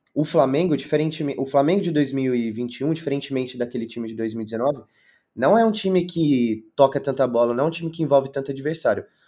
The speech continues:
O Flamengo também faz muita bola longa, muito, muita,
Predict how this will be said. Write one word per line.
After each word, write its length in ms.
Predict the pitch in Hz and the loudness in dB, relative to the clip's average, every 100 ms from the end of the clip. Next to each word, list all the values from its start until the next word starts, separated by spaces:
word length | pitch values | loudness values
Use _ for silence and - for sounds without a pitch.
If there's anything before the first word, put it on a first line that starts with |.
| _ | _
O 80 | - | -6
Flamengo 360 | - 123 123 127 | 0 0 0 -2
também 220 | 139 139 | -4 0
faz 220 | 143 135 | 0 0
muita 220 | 131 165 | 0 -2
bola 220 | 165 185 | 2 2
longa, 280 | 180 143 139 | 4 2 0
muito, 320 | 135 135 156 - | -2 -4 -6 -6
muita, 960 | 135 135 135 147 143 135 123 117 104 | -6 -2 2 4 4 4 4 2 0